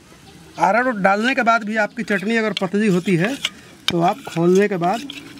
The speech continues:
या इसको डालने के बाद और भी थोड़ा सा अरारोट डाल सकते हैं। तो देखिए बढ़िया से खोल गया है। इमली का जूस निकाल रखे थे वो डाल देते हैं, बीज छिलका बजा के, तो बीज छिलका इसमें नहीं जाए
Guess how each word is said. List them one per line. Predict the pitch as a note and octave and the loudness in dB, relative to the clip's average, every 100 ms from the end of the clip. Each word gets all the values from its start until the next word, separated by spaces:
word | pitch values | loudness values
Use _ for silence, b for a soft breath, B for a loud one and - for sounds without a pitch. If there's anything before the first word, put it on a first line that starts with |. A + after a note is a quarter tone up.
| - | 0
या | F#3+ | 2
इसको | F#3+ - G3+ | 2 2 0
डालने | F3+ F#3 A3+ | 2 2 2
के | A3 | 0
बाद | F#3 G3+ G#3 | -2 -4 -4
और | G3 G#3 | -2 0
भी | G3 G3+ | 2 0
थोड़ा | - F#3 F3+ | 0 -2 0
सा | G#3 C#4 - B B B B B B B - - - - | -2 -4 -8 B B B B B B B -16 -16 -14 -4
अरारोट | E3+ F3 F#3 D#3 | 0 0 0 0
डाल | D#3+ C#3+ | -2 -2
सकते | C#3+ - C#3+ | -6 -6 -6
हैं। | C3+ - - - - - - - - - | -6 -12 -18 -20 -18 -18 -18 -18 -12 -4
तो | |
देखिए | F3+ F3 G#3 | -2 2 2
बढ़िया | F3+ F3 A3 | 4 0 0
से | A#3 | -2
खोल | F#3 G#3+ | 0 0
गया | G3+ G3 | 2 2
है। | F3+ B3+ - - - | 0 -6 -12 -20 -4
इमली | A3+ G3+ A3+ | 2 4 4
का | B3 | 0
जूस | F#3+ A#3 A3 | -2 -2 0
निकाल | G#3+ G3 | 2 2
रखे | F#3+ F#3+ | 0 -2
थे | G3 | 0
वो | F#3+ | 2
डाल | G3+ G3 G3 | 2 2 2
देते | F#3+ F#3 | 2 0
हैं, | F3 C#4 - - - - - - - D3+ | -2 -4 -10 -20 -20 -20 -20 -20 -14 -2
बीज | D3+ F#3 F3+ | 0 0 0
छिलका | F#3 F#3 F#3 | 0 2 2
बजा | E3 E3 | 0 -2
के, | D3+ G#3 | -2 -2
तो | - - - - - - - - - - - | -4 -16 -20 -14 -12 -12 -18 -20 -20 -12 -2
बीज | F3 G#3 | 0 0
छिलका | - G3 G#3 | 0 2 4
इसमें | G3 G3 F#3 | 2 2 2
नहीं | E3 F#3+ | 2 2
जाए | F3+ | 0